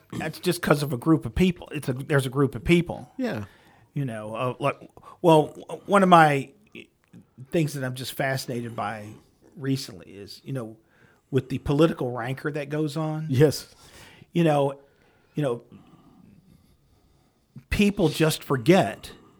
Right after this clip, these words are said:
Speaker 1: that these are just people who are just as scared and just as, as you are. They're just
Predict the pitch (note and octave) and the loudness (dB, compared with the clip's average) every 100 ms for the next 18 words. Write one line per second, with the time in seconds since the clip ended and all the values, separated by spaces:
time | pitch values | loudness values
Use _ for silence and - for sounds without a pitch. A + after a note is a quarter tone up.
0 | _ _ _ _ _ _ _ _ _ _ | _ _ _ _ _ _ _ _ _ _
1 | _ _ _ _ C3 C3+ B2+ A2+ - _ | _ _ _ _ -10 -6 -4 -6 -12 _
2 | _ _ _ D3 E3 D3 D3+ - _ _ | _ _ _ -2 -2 -2 -6 -8 _ _
3 | _ D3 C3 A#2 A#2+ C#3+ C3 A#2+ B2 C3+ | _ -2 -2 -4 -8 -6 -6 -6 -6 -8
4 | - B2+ A#2 - - - C#3+ A#2+ A#2 D3 | -6 -8 -8 -16 -20 -6 -4 -2 -2 -4
5 | G#2+ G#2+ A2+ _ C3 A#2+ A#2 - G#2+ A2 | -6 -10 -16 _ -10 -10 -10 -12 -12 -14
6 | - _ _ _ _ _ C3 B2 D#3 F3+ | -20 _ _ _ _ _ -2 0 0 0
7 | F#2+ G#2 - E3 _ _ - - C#3 C#3 | -4 -6 -12 -18 _ _ -20 -8 0 2
8 | D#3 - | 2 -2